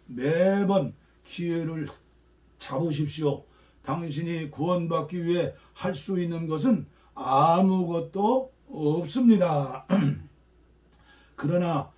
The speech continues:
받은 구원을 나타내기 위해서 뭔가를 해야 합니다. 당신은 하나님께서 당신 안에 이루신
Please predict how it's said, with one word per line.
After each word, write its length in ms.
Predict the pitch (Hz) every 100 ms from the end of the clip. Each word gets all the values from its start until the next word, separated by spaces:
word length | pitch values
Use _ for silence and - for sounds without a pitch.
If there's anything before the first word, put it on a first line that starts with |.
| _ -
받은 480 | 160 160 165 156
구원을 600 | 143 165 170 170 165 139 - _
나타내기 1000 | 143 156 151 151 160 160 151 156 151 139
위해서 640 | 170 208 175 156 185 226 - _ _
뭔가를 1000 | 143 143 170 190 196 185 185 185 233 143 - _ _ 165
해야 480 | 175 165 156 143 -
합니다. 680 | - 185 170 147 139 208 214 _ _ -
당신은 600 | 156 165 147 175 165 147 -
하나님께서 960 | - 180 170 165 147 160 147 165 143 - _ _ -
당신 440 | 156 170 143 165
안에 340 | 165 160 160
이루신 760 | 160 139 151 160 143 165 151